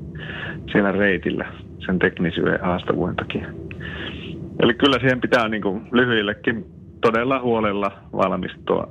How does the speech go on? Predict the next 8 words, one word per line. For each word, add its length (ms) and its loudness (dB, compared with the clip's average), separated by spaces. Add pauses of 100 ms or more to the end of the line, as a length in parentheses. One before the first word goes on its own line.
valmistautua 920 2 (320)
ja 80 -2 (100)
käydä 340 2 (960)
kokeilemassa 640 2
ja 40 0
treenailemassa 880 0 (120)
myöskin 360 -2
semmoista 340 -2